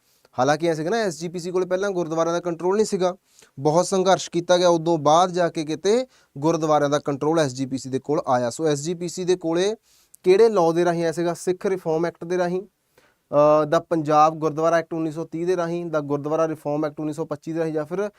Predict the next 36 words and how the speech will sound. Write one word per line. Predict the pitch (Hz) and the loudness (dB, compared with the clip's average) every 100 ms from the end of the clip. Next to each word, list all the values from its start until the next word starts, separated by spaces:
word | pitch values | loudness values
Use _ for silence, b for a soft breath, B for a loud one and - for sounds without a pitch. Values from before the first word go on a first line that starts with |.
| b b - | b b -4
ਦਾ | 139 170 196 | 4 4 4
ਸਿੱਖ | 190 - 208 - 220 - | -2 0 0 0 -8 -4
ਆਟੋਨਮੀ | 160 - 151 160 180 190 | -4 -2 -2 0 0 2
ਐਕਟ | 170 - | 0 -2
ਉੱਨੀ | 165 147 | -4 -4
ਸੌ | 160 | -4
ਸੰਤਾਲੀ। | 147 143 131 139 160 | -6 -6 0 0 0
ਸੋ | 165 175 | -6 -10
ਕਿਹੜੇ | 165 165 | -8 -6
ਐਕਟ | 170 160 | -6 -6
ਦੇ | 165 | -4
ਰਾਹੀਂ? | 165 208 240 b b | -2 -4 -6 b b
ਸਰ, | - 143 | -4 -2
ਆਪਸ਼ਨ | 131 - 147 | -2 -4 -6
ਨੰਬਰ | 139 135 | -4 -6
ਸੀ, | 127 151 | -6 -6
ਦਾ | 151 | -4
ਗੁਰਦੁਆਰਾ | 139 131 123 127 135 156 143 | -4 -6 -4 0 2 0 0
ਰਿਫਾਰਮ | 131 - 127 131 | -6 -6 -6 -6
ਐਕਟ | 123 - | -8 -10
ਉੱਨੀ | 127 123 | -8 -8
ਸੌ | - 147 170 - | -8 -8 -8 -12
ਪੱਚੀ। | 175 - 220 247 b b b - | -14 -8 -8 -8 b b b -6
ਇਹਨੂੰ | 170 | -2
ਅਸੀਂ | 190 208 | 0 2
ਐਸ | 185 | 0
ਜੀ | 165 202 | 0 -6
ਪੀ | 214 | -4
ਸੀ | 208 | 0
ਐਕਟ | 214 | 0
ਦੇ | 185 | 2
ਨਾਮ | 190 170 | 2 2
ਨਾਲ | 160 143 | 2 0
ਵੀ | |
ਜਾਣਦੇ | 131 110 98 | -2 -4 -6
ਹਾਂ। | 73 | -14